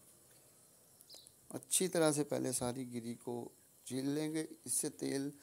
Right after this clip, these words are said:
साफ़ और शफाफ बनता है। अगर ये छिलका लग-, साथ होगा तो ऑयल जो है ब्लैक हो जाएगा, फिर वो अच्छा नहीं लगेगा, क्योंकि गिरी का तेल सफ़ेद white color का या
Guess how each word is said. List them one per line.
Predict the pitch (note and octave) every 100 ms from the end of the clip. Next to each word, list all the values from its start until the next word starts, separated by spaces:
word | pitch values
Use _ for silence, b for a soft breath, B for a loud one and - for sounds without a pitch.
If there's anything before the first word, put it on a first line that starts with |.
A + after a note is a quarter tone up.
| B B
साफ़ | - D#3 D3 D3
और | -
शफाफ | - D3 - C3+ F#3+
बनता | F#3 D#3+ D#3+ D#3+
है। | D#3+ - - B B B - -
अगर | C#3 D#3
ये | E3
छिलका | D#3 D#3+ C#3+ E3+
लग-, | D#3+ D3+ - - - -
साथ | - B2+ C#3 C#3+
होगा | D#3+ D3+ D3+
तो | D#3 D#3+ F3 - B B B B B - - - - -
ऑयल | B2+ C#3 D3+
जो | F3
है | D#3+ D#3+
ब्लैक | C#3+ C#3+ D3+
हो | F#3 F3+
जाएगा, | D#3 E3 E3 E3 C#3+ - - - -
फिर | C#3+
वो | D3+
अच्छा | C#3 -
नहीं | D3+ F3
लगेगा, | E3+ D#3 D3 D3+ D#3+ B B B B B B - - -
क्योंकि | C#3 C3+ D#3+
गिरी | C3+ D3 D3+
का | D3+ D#3+
तेल | D#3 D#3 C#3
सफ़ेद | - C3 C#3+ D3
white | C#3+ C#3 C#3 C3+
color | D3+ D3 C#3+
का | D3 C#3+
या | C#3+ C#3+